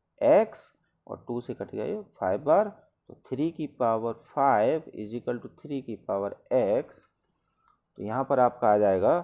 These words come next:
बेस सेम है, पावर आपकी इक्वल आ जाएंगी, तो ये x की वैल्यू आ जाएगी आपकी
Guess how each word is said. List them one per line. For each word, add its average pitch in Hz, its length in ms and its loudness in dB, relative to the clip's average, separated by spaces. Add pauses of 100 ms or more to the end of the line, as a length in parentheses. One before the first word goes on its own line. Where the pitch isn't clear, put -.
(380)
बेस 120 360 0
सेम 156 340 -2
है, 160 180 -6
पावर 92 320 -2
आपकी 92 260 -6
इक्वल 151 260 -6
आ 147 100 -2
जाएंगी, 135 320 -8
तो - 480 -20
ये 123 200 -2
x - 120 -16
की 123 120 -8
वैल्यू 107 200 -6
आ 98 100 -4
जाएगी 98 260 -6
आपकी 170 500 -8